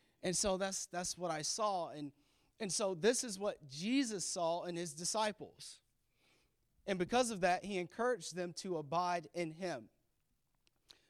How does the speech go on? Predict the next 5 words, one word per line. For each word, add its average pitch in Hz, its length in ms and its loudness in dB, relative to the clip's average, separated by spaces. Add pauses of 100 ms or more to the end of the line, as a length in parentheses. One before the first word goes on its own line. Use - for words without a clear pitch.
(140)
Jesus 196 600 4
loves 170 440 8
us. 127 280 0
Yes, 156 460 4
he, 160 300 0